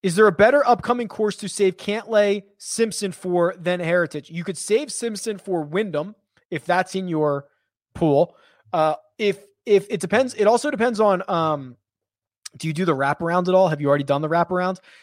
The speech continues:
Uh, Cantlay's perfect spot is Shriners, uh, but his second perfect spot <laughs> It's probably here. I know. It's gonna, Cantlay, you know Cantlay's winning this week, right? When everybody is just so sick of Cantlay, you know he's winning this week. It,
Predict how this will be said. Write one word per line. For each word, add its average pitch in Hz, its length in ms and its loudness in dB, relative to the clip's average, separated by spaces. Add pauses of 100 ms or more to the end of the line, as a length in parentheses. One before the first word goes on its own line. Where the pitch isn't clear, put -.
(180)
Uh, 160 200 2
Cantlay's 233 480 2
perfect - 380 0
spot 175 260 2
is 143 100 -4
Shriners, 143 640 -8 (500)
uh, 143 380 4
but 175 220 2
his 160 180 2
second 214 420 0
perfect 170 300 0
spot 151 360 -2
<laughs> - 40 -16 (520)
It's 147 200 -6
probably 262 460 -2
here. 311 520 0 (200)
I 165 100 2
know. 247 280 4
It's 160 120 -8
gonna, 285 160 0 (300)
Cantlay, 320 320 2 (140)
you 247 120 0
know 359 180 4
Cantlay's 233 400 2
winning 208 200 0
this 143 160 -10
week, 135 180 -12
right? 156 200 4 (220)
When 180 160 0
everybody 277 420 4
is 220 240 -4
just - 340 -6
so 247 340 2
sick - 260 -4
of 220 80 -12
Cantlay, 170 540 0 (300)
you 170 160 0
know 233 220 6
he's 156 140 0
winning 156 240 2
this 120 160 -14
week. - 260 -20 (100)
It, 160 200 -6